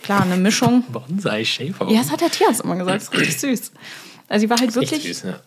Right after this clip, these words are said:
Speaker 1: wie ein schwarzer Schäferhund, braune Pfoten, nur halt in relativ klein. Die war ja nur so kniehoch. Ich weiß nicht, ob du dich an sie erinnerst.
Speaker 2: Nee.
Speaker 1: Meine Nala.
Speaker 2: Also den Namen, doch, das, das wo-, hatte ich tatsächlich auch noch im Kopf, aber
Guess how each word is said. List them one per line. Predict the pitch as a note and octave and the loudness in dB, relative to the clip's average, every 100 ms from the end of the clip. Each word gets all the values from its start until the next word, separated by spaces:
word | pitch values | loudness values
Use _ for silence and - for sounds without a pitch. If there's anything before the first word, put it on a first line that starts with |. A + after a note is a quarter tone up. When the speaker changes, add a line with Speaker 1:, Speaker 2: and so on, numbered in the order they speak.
| - | -4
Speaker 1:
wie | A#3+ | 0
ein | B3 A#3+ A#3+ - | 2 0 -4 -14
schwarzer | - B3 B3 A#3 | -4 -4 -2 -4
Schäferhund, | B3 B3+ B3+ A#3+ | -2 -2 -2 -2
braune | A#3 A3+ A3 | -2 -2 -2
Pfoten, | - A#3+ A#3+ A#3 A#3+ _ _ _ _ _ | -2 -4 -2 -4 -4 _ _ _ _ _
nur | A3 A3+ | -2 -2
halt | A3+ | -2
in | G#3+ A3 A3 - | 0 -2 -4 -8
relativ | - G#3+ G#3 G#3+ - | -4 -4 -4 -8 -14
klein. | - F3+ D#3 D#3+ | -6 -4 -2 -4
Die | F#3 | -6
war | |
ja | G3+ | -4
nur | G3+ G#3 | -4 -4
so | G3+ | -6
kniehoch. | G3+ A3 G3 D#3+ E3+ - _ _ _ _ - | -4 -2 -2 -4 -8 -14 _ _ _ _ -12
Ich | - | -10
weiß | A#3+ | -6
nicht, | A3 | -6
ob | G#3+ | -4
du | |
dich | G#3 G#3+ | -6 -6
an | G#3+ G#3+ | -6 -6
sie | G#3 | -6
erinnerst. | G#3 G3 D#3 D#3 - _ - - - - | -4 -4 -4 -8 -14 _ -20 -18 -20 -8
Speaker 2:
Nee. | - | -4
Speaker 1:
Meine | F3+ F3 | -2 -2
Nala. | E3 E3 D#3+ D3+ E3 - _ _ _ _ - - | -2 -2 -2 -2 -4 -10 _ _ _ _ -20 -2
Speaker 2:
Also | - A#2+ | 0 2
den | A2+ A#2+ | 2 4
Namen, | B2+ G#2+ | 4 2
doch, | F#2+ F#2+ | 0 0
das, | G#2 | -2
das | - B2+ | -2 -6
wo-, | B2+ - | -4 -4
hatte | B2 B2 | -4 -2
ich | |
tatsächlich | - - - B2 | 0 0 -2 -2
auch | |
noch | A2 | -2
im | F#2+ | -4
Kopf, | F#2 - - | -8 -8 -4
aber | G2 G#2 | -4 -4